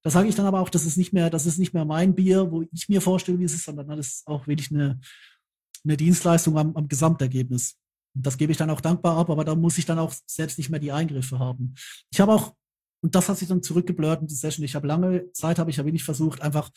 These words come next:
alle Parameter in den Devices zu haben, mich durchzuklicken, alle möglichen Filterkurven in den Plugins noch so, also wenn ich nicht gerade einfach nur gesagt habe, Plugin auf, Preset und los, sondern es gab auch so, so Dinge, wo ich wirklich durchgearbeitet habe und jetzt bin ich eher so, ja, ich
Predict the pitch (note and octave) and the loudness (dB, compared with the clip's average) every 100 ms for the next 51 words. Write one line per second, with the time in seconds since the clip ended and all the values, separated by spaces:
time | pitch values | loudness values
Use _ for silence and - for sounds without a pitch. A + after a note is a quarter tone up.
0 | - - - E3 G3 F#3 F3 E3+ E3+ - | -20 -20 -2 2 4 4 2 4 4 2
1 | E3 D#3 D3 C#3 C#3 F3 E3+ - D#3 E3 | 0 0 -2 -2 2 2 2 0 2 2
2 | E3 - D#3 F#3 F#3 - F3 F3 F3 E3+ | 2 0 2 2 2 -2 0 2 2 0
3 | - - _ D#3 E3+ E3+ D#3+ - D#3+ D#3+ | -4 -20 _ -2 2 2 0 0 -2 -2
4 | C#3+ - F3+ F#3 E3+ - F3+ F3+ F3 D3+ | -4 0 0 2 0 2 4 4 2 0
5 | D3+ - E3 F#3 F3 E3 - B2 - B2 | -2 -2 0 2 0 -2 -8 -10 -12 _
6 | - B2+ - C3 C3+ C#3 C#3+ C#3+ C#3 C3 | -20 -16 -12 -8 -6 -4 -4 -4 -4 -6
7 | C#3 C3 C3 C#3+ D3 D3 - C#3 C3 C#3 | -6 -8 -8 -6 -6 -6 -8 -10 -4 -4
8 | C#3 C3+ C#3 D#3+ C3 B2+ B2 B2 B2+ - | -4 -4 0 0 -2 -4 -6 -6 -8 -14
9 | - - - - E3 G3 G#3 F#3 E3+ F3 | -20 -20 -12 -6 -2 0 0 2 2 4
10 | F3+ E3 F3 F3+ - - - F3 F3 E3+ | 4 2 2 0 -2 -8 -2 0 2 0
11 | E3 D#3+ E3 D3+ D#3+ - - _ - - | 0 -2 -6 -2 0 -2 -6 _ -20 -10
12 | - - D#3 F3+ F3 E3 E3 G#3+ A3 - | -6 0 4 6 6 6 4 2 -2 -6
13 | - - | -8 -10